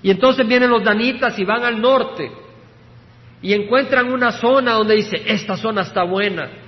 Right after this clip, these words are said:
los habitantes no están preparados, entramos y nos acabamos al enemigo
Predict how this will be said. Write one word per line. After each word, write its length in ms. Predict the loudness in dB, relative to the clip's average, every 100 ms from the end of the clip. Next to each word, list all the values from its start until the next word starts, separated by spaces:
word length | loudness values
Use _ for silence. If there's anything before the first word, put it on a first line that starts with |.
| -20 -6
los 240 | -4 0
habitantes 640 | 0 0 -2 -4 -4 -6
no 80 | -6
están 340 | -4 -6 -4
preparados, 680 | -6 -4 -2 -2 -2 -2 -6 -12 -18 -20 -12
entramos 600 | -10 -6 -4 -2 -4 -6
y 60 | -6
nos 200 | -6 -6
acabamos 680 | -6 -4 -2 -2 -4 -6
al 120 | -4 -4
enemigo 640 | -6 -6 -4 -4 -4